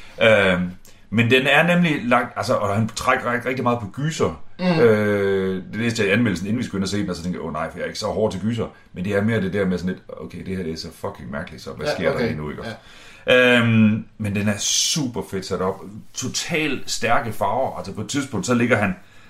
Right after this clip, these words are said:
Speaker 1: øh, han er blevet samlet op af nogen, og, og, og, og, øh, er blevet reddet, og ligger i sådan en eller anden borg, og så ligger han i sådan en stor blå seng, sådan en
Speaker 2: Mm.
Speaker 1: mørkeblå seng,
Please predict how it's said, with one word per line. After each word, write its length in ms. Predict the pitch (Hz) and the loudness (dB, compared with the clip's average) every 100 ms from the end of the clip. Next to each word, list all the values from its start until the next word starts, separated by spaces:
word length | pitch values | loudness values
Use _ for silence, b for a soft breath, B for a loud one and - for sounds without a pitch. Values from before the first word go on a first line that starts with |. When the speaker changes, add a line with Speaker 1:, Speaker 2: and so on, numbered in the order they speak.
| b b | b b
Speaker 1:
øh, 60 | - | -2
han 260 | 87 90 | 0 2
er 40 | 95 | 2
blevet 340 | 98 95 98 | 4 2 2
samlet 300 | - 87 90 | 2 2 6
op 140 | 92 - | 6 6
af 60 | |
nogen, 240 | 101 113 104 | 4 4 4
og, 140 | 85 | 4
og, 400 | 90 92 92 92 | 4 4 4 2
og, 240 | 87 87 85 | 2 2 4
og, 300 | 87 85 80 | 2 2 2
øh, 180 | 78 76 | -2 -4
er 40 | |
blevet 240 | 85 82 85 | -4 -2 2
reddet, 280 | 127 - | 4 4
og 80 | 85 | 2
ligger 200 | 90 107 | 2 0
i 140 | 104 87 | 0 -2
sådan 120 | 104 | -2
en 40 | |
eller 140 | 95 101 | 0 0
anden 120 | 98 | 2
borg, 240 | 101 101 | 2 2
og 40 | 95 | -2
så 60 | |
ligger 160 | 107 107 | -4 -4
han 140 | 101 | -4
i 20 | 92 | -4
sådan 140 | 107 | -4
en 40 | |
stor 500 | 98 - 113 107 101 - | -4 -4 0 0 -2 -2
blå 260 | 113 110 | 0 2
seng, 220 | 104 104 98 - | 0 -4 -4 -10
sådan 100 | 101 | -6
en 60 | 104 | 2
Speaker 2:
Mm. 60 | |
Speaker 1:
mørkeblå 340 | 117 131 - 92 | 2 2 -2 -4
seng, 240 | - 98 | -4 -6